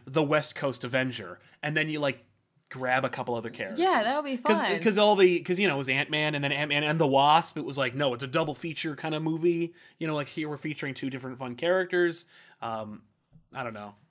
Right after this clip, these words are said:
Speaker 1: Uh,
Speaker 2: Well,
Speaker 1: just, just do some fun.
Speaker 2: Yeah, I mean, like, honestly, it does kind of blow that they just brought in the Wasp.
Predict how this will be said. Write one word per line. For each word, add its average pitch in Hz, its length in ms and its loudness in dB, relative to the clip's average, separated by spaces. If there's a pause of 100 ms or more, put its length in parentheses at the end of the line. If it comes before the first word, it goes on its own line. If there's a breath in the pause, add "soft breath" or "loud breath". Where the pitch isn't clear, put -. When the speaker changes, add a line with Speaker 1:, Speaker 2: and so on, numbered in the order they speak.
Speaker 1:
Uh, 127 120 -6
Speaker 2:
Well, 208 180 4
Speaker 1:
just, 170 220 -6
just 175 160 -2
do 156 100 -4
some 139 220 -8
fun. 123 400 -8
Speaker 2:
Yeah, 330 240 -2
I 254 180 4
mean, 311 180 -8
like, 285 120 -6
honestly, 285 420 -2
it 226 140 -6
does 240 280 -6
kind 220 220 -4
of 180 80 -10
blow 185 280 -2
that 160 100 -12
they 165 100 -4
just 160 380 -10
brought 170 200 -2
in 160 280 -8
the 175 100 -4
Wasp. 156 420 -4